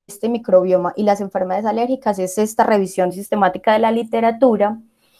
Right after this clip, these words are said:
en la cual se re-, analizaron veintiún estudios entre dos mil siete y dos mil trece,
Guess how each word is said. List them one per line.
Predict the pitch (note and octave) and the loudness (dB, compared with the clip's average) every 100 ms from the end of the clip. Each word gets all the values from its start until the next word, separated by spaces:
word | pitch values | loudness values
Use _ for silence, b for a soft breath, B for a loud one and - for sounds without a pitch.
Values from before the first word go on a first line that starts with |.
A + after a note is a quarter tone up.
| _ | _
en | A3 A3+ | 0 4
la | A3 | 4
cual | A3+ G#3+ | 4 2
se | G#3+ A#3+ | 2 0
re-, | B3 - | 2 2
analizaron | A3+ G#3 G3+ G3+ G3 F#3+ G#3+ | 2 2 0 0 2 2 2
veintiún | A#3 A3 F#3 | -2 -2 -4
estudios | F#3 A3 - C4+ A3 G3+ G#3 | -4 -6 0 0 2 -2 -4
entre | G3+ G3 | -6 -2
dos | F#3+ F#3+ | -2 -2
mil | F#3 F3+ | -6 -4
siete | G#3+ G#3+ A#3 | -4 -2 0
y | |
dos | A#3 | 0
mil | A3+ A#3+ A#3 | 0 -4 0
trece, | C4+ G#3+ G#3+ A3+ | 2 2 -2 -8